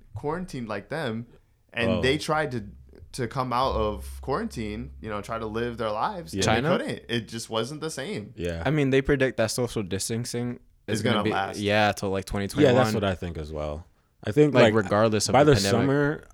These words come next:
Speaker 2: I'm sure a lot more things will be open. You know, I
Speaker 1: But my thing is,
Speaker 2: Americans
Speaker 1: if social, if social distancing is gonna be the mindset, people are, like, they're gonna open and spend money to stay open, and then they're gonna lose money because people are not gonna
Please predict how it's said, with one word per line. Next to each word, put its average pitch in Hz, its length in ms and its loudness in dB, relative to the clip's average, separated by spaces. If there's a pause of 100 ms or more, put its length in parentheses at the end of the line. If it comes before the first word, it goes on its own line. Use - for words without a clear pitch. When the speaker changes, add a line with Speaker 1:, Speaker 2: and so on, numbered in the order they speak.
Speaker 2:
I'm 113 120 -6
sure 110 560 0 (140)
a 95 80 -4
lot 95 280 -4
more 98 140 -4
things 92 300 -6
will 92 80 -4
be 82 160 -4
open. 113 420 -4 (840)
You 117 140 -4
know, 101 200 -2
I - 140 -12
Speaker 1:
But 156 140 -6
my 190 160 -6
thing 185 240 -8
is, 113 80 0
Speaker 2:
Americans 202 380 4
Speaker 1:
if 143 100 -2
social, 190 280 -8 (120)
if 123 140 -8
social 180 320 -10
distancing 123 600 -8
is 98 120 -10
gonna 110 180 -8
be 113 100 -6
the 104 100 -10
mindset, 113 680 -8 (1120)
people 180 280 -6
are, 165 180 0 (200)
like, 123 280 -4
they're 143 100 4
gonna 202 240 -2
open 202 460 -4
and 117 220 -6
spend 131 280 -6
money 127 240 -4
to 110 360 -8
stay 117 320 -6
open, 156 400 -6
and 107 120 -8
then 117 140 -8
they're 123 100 -6
gonna 110 160 -6
lose 110 280 -6
money 131 200 -6
because 104 360 -10
people 113 260 -10
are 107 80 -6
not 101 220 -12
gonna 101 260 -12